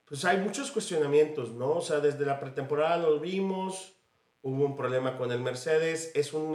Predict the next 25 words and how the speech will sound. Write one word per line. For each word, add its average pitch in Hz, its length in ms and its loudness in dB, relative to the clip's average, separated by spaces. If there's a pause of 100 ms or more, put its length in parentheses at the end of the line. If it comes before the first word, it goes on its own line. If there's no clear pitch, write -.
carro 143 760 0
que, - 160 -2 (260)
hasta 127 280 -8
donde 127 240 -6
han 139 120 -4
comentado, 143 600 -2
es 147 320 -4 (460)
muy 160 420 -4
impredecible. 143 1160 -2 (360)
A 127 80 0
veces 143 300 -2
anda 139 200 -4
muy 123 200 -2
bien, 170 500 0 (260)
a 127 100 -4
veces 127 280 -8
anda 123 160 -4
muy 117 160 -8
mal, 165 600 0 (440)
a 123 100 -6
veces 135 280 -6
anda 139 200 -2
increíble, 165 880 -2
luego 139 340 -2
no. 165 540 0